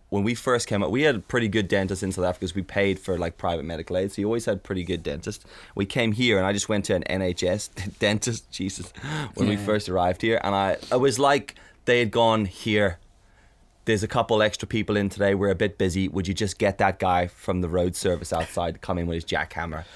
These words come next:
Speaker 1: and just drill this guy's
Speaker 2: Yeah.
Speaker 1: face?" 'Cause he was like, "Brrr," and my whole fucking mouth was on,
Speaker 2: <laughs>
Speaker 1: in, I was in agony for days. And then we looked about, we found a, a dentist over in Newton Arts, and she's
Speaker 2: Yeah.
Speaker 1: incredible.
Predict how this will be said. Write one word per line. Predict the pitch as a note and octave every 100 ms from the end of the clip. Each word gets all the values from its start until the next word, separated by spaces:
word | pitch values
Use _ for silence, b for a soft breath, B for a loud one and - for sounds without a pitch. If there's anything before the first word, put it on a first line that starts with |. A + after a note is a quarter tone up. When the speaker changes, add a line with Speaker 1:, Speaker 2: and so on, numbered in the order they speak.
| B -
Speaker 1:
and | F2
just | E2+ -
drill | - F2+
this | F2 -
guy's | F2 E2+
Speaker 2:
Yeah. |
Speaker 1:
face?" | G2+ D#2+ - B B B
'Cause | A2+
he | G#2+
was | A2
like, | G#2 -
"Brrr," | - - - - - - - -
and | G#2
my | G#2+
whole | A#2+ C3+ C3 - _
fucking | - - G#2
mouth | A2 C3 A#2 -
was | G#2+ G#2
on, | - G#2+ G2+ -
Speaker 2:
<laughs> | D3 -
Speaker 1:
in, | A2+ A2 -
I | C3
was | A#2+
in | G#2 -
agony | A#2+ C#3 B2 G#2
for | G2
days. | F2 G#2+ G2 E2 - B B B -
And | G#2
then |
we | G2+
looked | G2+ G#2+
about, | G2+ G2
we | F#2+
found | F#2+ G2+ G2
a, | F#2+ F2+ - -
a |
dentist | F2+ F2+ F2 F2+
over | F2+
in | E2
Newton | F2 F#2
Arts, | F2+ - - - - - - -
and | F#2
she's | - A2+ G#2+ -
Speaker 2:
Yeah. | G#2+ G#2
Speaker 1:
incredible. | F#2 B2+ A2+ F2+ D2